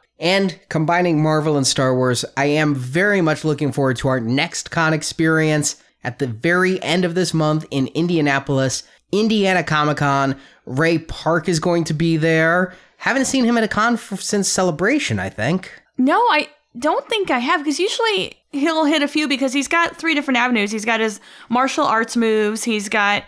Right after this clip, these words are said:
Speaker 2: his Marvel people, and he's got Star Wars.
Speaker 1: G I Joe also.
Speaker 2: Oh, and G I Joe, that's right. So he's got four different avenues, and, I mean, he's a really great guy, too, because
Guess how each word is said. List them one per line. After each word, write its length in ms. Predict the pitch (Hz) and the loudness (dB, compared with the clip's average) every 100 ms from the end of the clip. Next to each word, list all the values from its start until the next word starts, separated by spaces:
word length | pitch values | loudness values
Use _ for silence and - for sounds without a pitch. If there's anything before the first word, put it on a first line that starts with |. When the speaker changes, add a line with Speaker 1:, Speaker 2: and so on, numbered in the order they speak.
| - _ _ - | -14 _ _ -4
Speaker 2:
his 200 | 262 226 | -2 0
Marvel 420 | 240 247 240 226 | 2 2 0 -2
people, 340 | 240 226 226 | -2 -2 0
and 120 | 208 | 0
he's 140 | 190 190 | 0 -2
got 220 | 185 - | -4 -4
Star 320 | - 247 196 | -2 0 0
Wars. 480 | 151 120 73 - - | -2 -8 -12 -14 -8
Speaker 1:
G 160 | - 123 | -2 0
I 100 | 101 | 0
Joe 300 | 110 139 113 | 0 0 2
also. 280 | 127 151 | 0 0
Speaker 2:
Oh, 100 | 226 247 | 0 2
and 100 | 240 | 2
G 140 | 226 | 2
I 140 | 214 | 0
Joe, 260 | 202 196 175 | 0 0 0
that's 160 | 196 202 | -2 -2
right. 120 | 156 | -4
So 120 | 226 | -4
he's 100 | 240 | -2
got 160 | 285 - | -2 -2
four 220 | 349 370 | 0 2
different 260 | 359 311 | 2 2
avenues, 560 | 254 277 240 202 202 208 | 2 0 0 -2 -2 -2
and, 180 | 208 202 | -4 -2
I 60 | 247 | -2
mean, 80 | 262 | 0
he's 240 | 262 302 | 0 0
a 40 | 247 | 0
really 360 | 240 339 311 | 2 2 2
great 240 | 233 226 202 | 0 0 0
guy, 240 | 220 226 | 0 0
too, 180 | 208 240 | -2 -4
because 300 | 226 220 | -2 -4